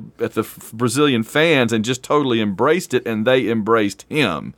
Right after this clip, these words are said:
So he meant so much to that country and those people, particularly the poor people that could have never really had a chance to get where he was. He kinda did it for all of them, and I think he appreciated that. I think he understood that, and it meant a lot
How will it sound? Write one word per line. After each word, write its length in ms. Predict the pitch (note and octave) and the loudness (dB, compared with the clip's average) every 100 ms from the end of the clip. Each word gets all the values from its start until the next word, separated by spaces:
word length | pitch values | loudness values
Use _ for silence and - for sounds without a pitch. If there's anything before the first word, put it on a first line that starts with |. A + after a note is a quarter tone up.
| _ - - | _ -20 -20
So 240 | - - B2 | -6 0 2
he 180 | D#3 D3+ | 0 -2
meant 260 | D#3 E3 | 0 -2
so 280 | - D3+ D3 | 0 0 2
much 240 | C3+ C#3+ - | 2 0 -2
to 100 | A2+ | 0
that 220 | A2+ - | 0 0
country 380 | - C#3 C3+ A2 | -2 -2 0 -2
and 100 | G#2 | 0
those 160 | G2 | -2
people, 380 | - D#3 D3+ G#2+ | -2 -2 0 -2
particularly 480 | - G#2 D3 C3+ G#2+ | -4 -2 -2 0 -2
the 80 | F#2+ | -4
poor 260 | - D#3+ | 0 0
people 360 | D#3+ B2+ A2 G2+ | 0 -2 -4 -2
that 180 | G#2+ A#2 | 0 0
could 140 | D3+ | 0
have 120 | C#3 | 0
never 440 | D3+ F#3+ G3 D#3 A#2 - | 2 0 2 0 -2 -6
really 220 | D#3 C#3+ | 0 2
had 140 | C3 B2 | 2 0
a 40 | |
chance 520 | A#2+ - A#3 B3+ - | -2 -6 -2 -2 -2
to 100 | - | -6
get 220 | A2+ D#3 A#2+ | -4 -2 0
where 140 | A#2+ | 0
he 180 | A2+ B2 | 0 -4
was. 600 | G#2+ F3 C#3+ A2 G2+ - - - - _ | -2 0 2 0 -2 -4 -16 -20 -20 _
He 100 | E3+ | -4
kinda 300 | E3 E3+ C#3 | -2 0 0
did 260 | G2 A#2+ D3 | 0 0 0
it 140 | - | 0
for 180 | - B2 | -2 0
all 240 | B2 A2+ | 2 2
of 160 | G#2 G2+ | -2 -2
them, 520 | C3+ D3+ A2 F#2 F#2+ | 0 2 2 0 -2
and 100 | B2+ | -2
I 80 | C#3+ | -2
think 260 | D#3 G#3 - | -2 -4 -4
he 120 | G3 | -4
appreciated 560 | F#3 G3+ G#3+ - A2 | -2 -2 -2 0 0
that. 100 | G2 | 2
I 80 | G2 | 0
think 220 | B2+ G3+ | 0 -2
he 120 | F#3+ F3 | -2 0
understood 640 | F3+ C3+ C3 - G3 D3+ | 0 -2 -6 -2 -2 0
that, 400 | C3 A2+ G#2+ - _ - | 0 2 0 -4 _ -6
and 140 | B2 | -4
it 140 | B2 _ _ - | -4 _ _ -10
meant 300 | C3 D3+ D3 | -4 -2 0
a 80 | B2+ | 0
lot 380 | B2 B2+ A#2+ | 2 2 0